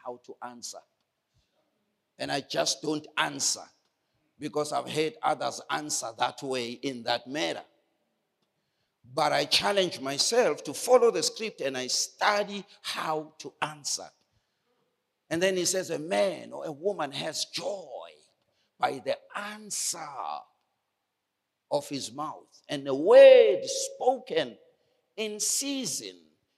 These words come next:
how good it is." When you live a scripted life, when you don't just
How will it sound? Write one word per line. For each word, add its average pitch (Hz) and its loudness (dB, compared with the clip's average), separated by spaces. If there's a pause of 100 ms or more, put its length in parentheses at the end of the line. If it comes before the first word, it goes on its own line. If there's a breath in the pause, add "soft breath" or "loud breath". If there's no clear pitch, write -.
(180)
how - -2 (160)
good 185 -10 (340)
it 107 -12
is." - -16 (1080)
When 170 4
you 170 -2
live 160 -4
a - -2
scripted - -2
life, 175 -8 (800)
when 190 4
you 208 -2
don't 214 4
just 175 -2